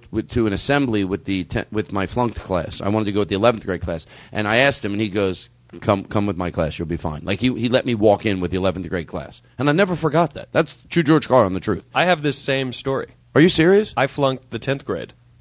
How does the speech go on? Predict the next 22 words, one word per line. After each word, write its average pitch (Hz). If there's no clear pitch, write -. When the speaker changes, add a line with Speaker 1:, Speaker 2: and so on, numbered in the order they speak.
Speaker 2:
I -
had 127
to 127
repeat 123
the 113
tenth 120
grade. 104
Speaker 1:
That's, -
that's 165
Speaker 2:
And 175
Speaker 1:
what -
I -
Speaker 2:
I 262
had 139
Speaker 1:
did. 113
Speaker 2:
to 131
do 131
the 127
exact 113
same 143
thing, 135
only 131